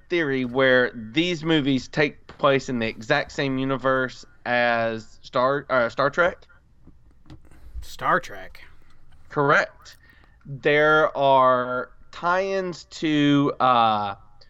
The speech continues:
Speaker 1: the corporation that, the drilling rig that bursts,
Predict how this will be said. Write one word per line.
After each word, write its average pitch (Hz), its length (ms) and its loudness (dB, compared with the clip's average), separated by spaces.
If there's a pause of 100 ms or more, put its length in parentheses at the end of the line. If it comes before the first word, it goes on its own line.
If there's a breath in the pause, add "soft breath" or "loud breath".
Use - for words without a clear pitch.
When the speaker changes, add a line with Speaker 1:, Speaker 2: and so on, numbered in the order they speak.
(140)
Speaker 1:
the 151 100 0
corporation 165 920 0
that, 131 440 -2
the 131 140 -4
drilling 151 560 0
rig 185 540 0
that 135 520 0
bursts, 147 800 -2